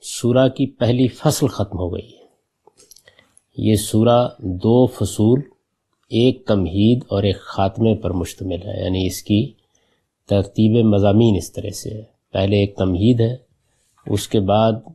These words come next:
अहले किताब पर इतमाम हुज्जत का मजमून शुरू होता है, जो आयत निन्यानवे पर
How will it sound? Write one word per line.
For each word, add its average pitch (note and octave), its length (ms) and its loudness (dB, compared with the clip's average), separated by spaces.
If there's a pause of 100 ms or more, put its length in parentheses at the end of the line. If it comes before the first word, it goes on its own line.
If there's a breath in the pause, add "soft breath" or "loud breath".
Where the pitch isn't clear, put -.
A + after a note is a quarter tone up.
(220)
अहले G#2+ 320 -2
किताब F#2+ 640 -2
पर A2 140 0
इतमाम G2 500 -4
हुज्जत G2 440 -2
का A2 120 0
मजमून F#2 400 -2
शुरू A#2+ 240 0
होता G#2+ 300 0
है, A2+ 180 -2
जो A2 180 -6
आयत G#2+ 320 0
निन्यानवे G#2+ 520 2
पर G#2+ 200 -2